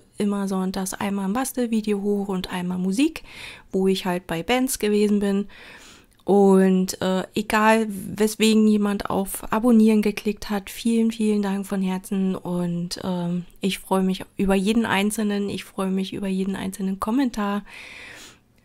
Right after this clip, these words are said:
jede Frage, ähm, jeden Daumen nach oben, der kommt. Und, ähm,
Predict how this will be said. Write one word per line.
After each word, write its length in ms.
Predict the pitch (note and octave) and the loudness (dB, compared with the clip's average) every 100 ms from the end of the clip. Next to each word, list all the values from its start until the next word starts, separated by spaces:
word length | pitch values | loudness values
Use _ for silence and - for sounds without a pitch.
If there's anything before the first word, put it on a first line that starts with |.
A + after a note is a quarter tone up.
| _ | _
jede 260 | G#3+ G#3+ G#3+ | 0 2 2
Frage, 760 | - G3 G3 G#3 G3+ G3 F#3+ | 2 2 4 2 2 2 0
ähm, 520 | - G3 F#3+ F#3+ G3 F#3+ - - _ _ _ _ _ _ _ _ _ _ _ _ | 0 0 2 0 -2 -4 -12 -20 _ _ _ _ _ _ _ _ _ _ _ _
jeden 440 | - A3 A3 A3 G#3+ | 0 2 4 4 4
Daumen 300 | G#3 G#3 G#3 | 4 2 2
nach 160 | F#3+ | -2
oben, 380 | - G#3 G3+ G3+ | 0 2 2 2
der 160 | F#3+ F#3+ | 2 0
kommt. 500 | - F#3+ F#3+ F#3+ F#3+ | 0 0 0 -2 -6
Und, 560 | - F#3 F3+ F3+ F3+ - | -6 -4 -2 -2 -4 -6
ähm, 420 | F#3 F#3 F3+ - | -4 -2 -4 -6